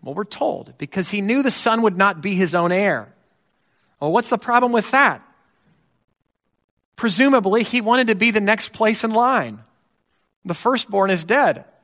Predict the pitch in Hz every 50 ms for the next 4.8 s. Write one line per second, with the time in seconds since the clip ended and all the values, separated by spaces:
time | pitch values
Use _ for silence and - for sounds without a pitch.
0 | _ _ _ - 233 262 254 254 294 269 202 - - - _ _ _ _ _ _
1 | _ _ _ _ _ _ _ _ _ _ _ _ _ _ - 202 220 220 208 240
2 | 277 277 - - - - - _ _ _ _ _ _ _ _ _ _ _ - -
3 | 233 262 277 294 302 254 220 262 269 - - - - 349 330 208 143 123 - 170
4 | 170 185 226 208 - - - 240 247 247 240 226 - - -